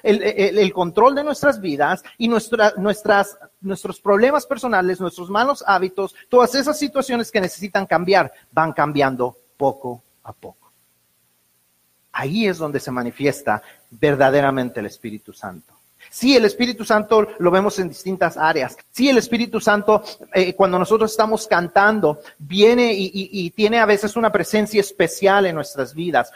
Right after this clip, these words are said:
cuando estamos alabando a nuestro Dios. Sí, el Espíritu Santo hace todo esto, pero la verdadera señal de la permanencia del Espíritu Santo es cuando nuestras vidas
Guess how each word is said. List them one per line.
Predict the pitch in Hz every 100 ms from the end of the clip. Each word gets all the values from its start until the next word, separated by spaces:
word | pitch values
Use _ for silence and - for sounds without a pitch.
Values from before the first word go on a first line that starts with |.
| -
cuando | 180 160
estamos | 170 - 202 214 190
alabando | 160 156 160 175
a |
nuestro | 165 - 135 123
Dios. | 143 139 - -
Sí, | - 254 277
el | 233
Espíritu | - 254 254 233
Santo | 214 214 220
hace | 202
todo | 202 202 202
esto, | 196 - 113 - - -
pero | 208
la | 208 202
verdadera | 208 196 196 262 311
señal | - 247 175 160
de | 156
la | 147
permanencia | - 156 143 156 247 - -
del | 254 156
Espíritu | - 247 269 233 185
Santo | - 269 311 - 117 92 _ _ _ _ _ _ _ _
es | 185 214 220 - _
cuando | 135 127
nuestras | 131 - 123 113
vidas | 147 175 117 -